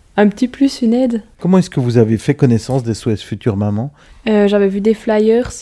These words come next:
Speaker 1: puis ils expliquaient un petit peu leur, euh, les différentes aides qu'ils offraient aux gens qui avaient un peu besoin d'aide. Et puis après, bah, je les ai contactés. Et puis, euh, on a pris rendez-vous ensemble. Et puis c'est là qu'ils m'ont expliqué, euh,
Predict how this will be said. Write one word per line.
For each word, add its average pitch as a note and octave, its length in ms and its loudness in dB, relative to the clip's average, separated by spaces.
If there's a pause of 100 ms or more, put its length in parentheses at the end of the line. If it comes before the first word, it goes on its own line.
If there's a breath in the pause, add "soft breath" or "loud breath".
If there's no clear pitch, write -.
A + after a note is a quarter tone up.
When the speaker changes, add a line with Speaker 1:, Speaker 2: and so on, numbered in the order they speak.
(100)
Speaker 1:
puis G#3 200 -4
ils G3 100 -2
expliquaient - 380 -8
un G3+ 120 0
petit - 140 -10
peu G#3 220 -4
leur, G3 300 -2
euh, F#3+ 340 -4 (680 soft breath)
les G3+ 240 0
différentes G#3 480 0
aides G#3+ 180 0
qu'ils G3+ 200 -2
offraient G#3 460 -2
aux G3 200 2
gens G3 160 -4
qui G3 120 -8
avaient F3+ 160 -2
un F3+ 80 -2
peu F3+ 160 -8
besoin F3+ 260 -6
d'aide. B3 320 -4 (600 soft breath)
Et G#3+ 160 4
puis G3+ 140 -2
après, G#3 220 -2
bah, G#3 120 2
je G3 80 -2
les F#3+ 160 0
ai F#3 160 4
contactés. A3 800 -2 (560 soft breath)
Et G3 240 -2
puis, G3 320 -2
euh, F#3+ 240 4
on F#3 60 0
a F3 60 -4
pris - 200 -8
rendez-vous G3 540 -2
ensemble. A3 760 -4 (720 soft breath)
Et G3 120 -4
puis G3 100 -10
c'est G3 160 -8
là G3+ 140 -2
qu'ils G3 280 -2
m'ont G3 120 2
expliqué, G3+ 520 -4
euh, F#3+ 160 -4